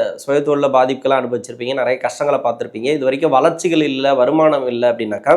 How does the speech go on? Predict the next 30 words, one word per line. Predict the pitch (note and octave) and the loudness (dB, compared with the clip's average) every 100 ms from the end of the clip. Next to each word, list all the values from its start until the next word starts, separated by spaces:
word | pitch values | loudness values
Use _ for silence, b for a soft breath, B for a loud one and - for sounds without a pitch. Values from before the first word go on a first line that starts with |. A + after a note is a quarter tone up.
| G3+ - _ _ - | 0 -10 _ _ -10
இப்ப | D3 G#3+ | 0 2
வருமானத்தை | G#3+ G#3 G3 G3 F#3+ - - | 6 6 6 6 4 2 -2
கொடுக்கும், | C3 B2 A#2 - | -2 -4 -6 -8
இப்ப | - D3 | 0 2
வந்து | D#3 F#3+ | 2 2
வளர்ச்சிகளை | D3 D#3 E3 D3+ C#3 | 2 2 0 -2 -2
கொடுக்கும் | B2+ A#2+ B2 A2+ | -4 -6 -4 -4
உங்களுக்கு. | A2+ A2 D#3 F#3+ B B B B _ | -4 -2 0 0 B B B B _
திடீர் | E3+ G3+ G#3 D#3+ | 4 6 6 6
இடமாற்றங்கள், | D#3+ F3 D#3+ D#3 C#3+ D#3 D#3+ _ | 8 8 6 4 0 0 -2 _
வேலை | - D3+ F#3 | 6 8 8
வாய்ப்புல | E3 D3+ - C#3+ | 6 4 4 2
வந்து | C3+ C#3+ | 2 2
நல்ல | C3 C3 | 0 0
ஒரு | C3 | 0
மாற்றத்தை | A#2+ B2+ C3+ C#3 | 0 -2 -2 -2
எதிர்பார்க்கலாம். | B2 - A2+ - B2 - _ | -2 0 -2 2 0 -2 _
புதுசா | - F3+ - G3 | 0 2 8 8
வேலை | E3+ F3+ | 10 8
தேடணும்னு | F3+ E3 D#3 D#3 C#3+ | 6 6 4 4 2
நினைச்சிருப்பீங்க, | C#3 C#3 B2+ B2+ D#3 | -2 -4 -6 0 0
அதெல்லாம் | D3+ C3+ C#3+ D#3 | 2 2 4 2
இந்த | C3+ B2 | 0 0
காலகட்டங்கள்ல | C3+ C3+ B2+ C3 C3 | 0 0 -2 0 0
நடக்கும். | A#2 A2+ - D3 | 0 -4 -6 -6
புதிய | D3+ E3+ E3+ | -2 2 4
வேலை | D3 D#3+ D#3+ | 6 6 4
வாய்ப்புகளை | C3+ B2 - C3+ | 2 0 -4 -4
உருவாக்கக்கூடிய | B2 B2+ B2+ B2+ A#2+ A#2 | -2 -2 -2 -4 -8 -8
சூழ்நிலை | A2 - C3 B2+ | -10 -8 -4 -2